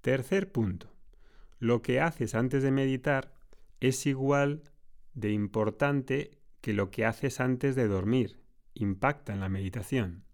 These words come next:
En realidad, esta idea de los podcasts gratuitos y este curso de meditación profunda, junto con estos podcasts gratuitos, ¿no? Pues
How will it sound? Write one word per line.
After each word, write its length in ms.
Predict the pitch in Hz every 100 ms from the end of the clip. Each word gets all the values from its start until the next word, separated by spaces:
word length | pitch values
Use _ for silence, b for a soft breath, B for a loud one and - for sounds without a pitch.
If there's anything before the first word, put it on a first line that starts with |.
| b b b b b
En 160 | - 107
realidad, 320 | 120 127 143
esta 240 | 160 - 147
idea 340 | 135 143 127
de 80 | 101
los 160 | 95
podcasts 380 | - 120 - 117
gratuitos 680 | 117 113 113 120 123 110 -
y 80 | 107
este 240 | 98 104
curso 360 | - 117 - 104
de 80 | 92
meditación 560 | 92 92 107 - 120
profunda, 680 | 123 120 139 135 113 117 143 - -
junto 360 | - 101 101
con 200 | 101 117
estos 280 | 139 - 104
podcasts 380 | - 110 - 113
gratuitos, 580 | 113 117 131 131 127 127
¿no? 160 | 127 165 b b b b b b b -
Pues 360 | 127 123 -